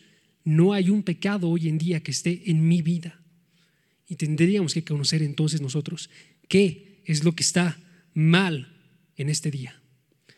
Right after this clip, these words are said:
La forma en la que lo coloca entonces John Owen es, "Asesinas la carne, lo haces como tu trabajo diario, debes estar siempre en ello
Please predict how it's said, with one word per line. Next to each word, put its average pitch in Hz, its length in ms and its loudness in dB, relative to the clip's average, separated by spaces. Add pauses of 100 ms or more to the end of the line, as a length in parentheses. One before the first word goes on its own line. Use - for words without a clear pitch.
(180)
La 139 120 -6
forma 175 240 4
en 185 40 4
la 165 80 4
que 165 100 2
lo 156 80 4
coloca 160 500 0 (320)
entonces 170 480 0
John 185 200 4
Owen 151 420 0 (380)
es, - 480 -4 (440)
"Asesinas 214 1000 0
la 156 180 -4
carne, 202 580 2 (720)
lo 165 280 8
haces 214 380 2
como 190 200 4
tu 185 140 0
trabajo 180 560 4
diario, 208 500 2 (1000)
debes 202 320 2
estar 208 300 0
siempre 220 520 2
en 170 140 2
ello 175 280 -2